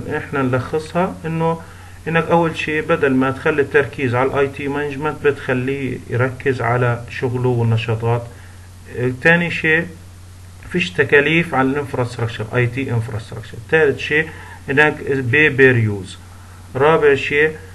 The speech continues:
في عندي جرانتي بيرفورمانس، اداء بيكون مضمون. الدايناميك سكيلينج، عمليه السكيلينج بشكل دايناميك بتتم. سكيور اكسس، انه الوصول بيكون امن. انتربرايز جريد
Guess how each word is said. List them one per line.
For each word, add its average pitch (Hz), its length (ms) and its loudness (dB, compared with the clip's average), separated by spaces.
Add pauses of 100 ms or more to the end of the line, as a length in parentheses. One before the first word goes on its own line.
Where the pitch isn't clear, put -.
(240)
في 156 200 2
عندي 143 400 2
جرانتي 131 600 0
بيرفورمانس، 113 880 -2 (580)
اداء 123 460 2
بيكون 123 300 -2
مضمون. 107 460 -2 (520)
الدايناميك 151 580 2
سكيلينج، 165 800 0
عمليه 143 340 2
السكيلينج 143 480 -2
بشكل 131 300 -4
دايناميك 139 520 0
بتتم. 147 420 -4 (520)
سكيور 135 600 -2
اكسس، 165 480 -6 (100)
انه 139 420 -2
الوصول 127 380 -4
بيكون 120 400 -6
امن. 143 300 -2
انتربرايز 131 440 -2
جريد 123 320 -2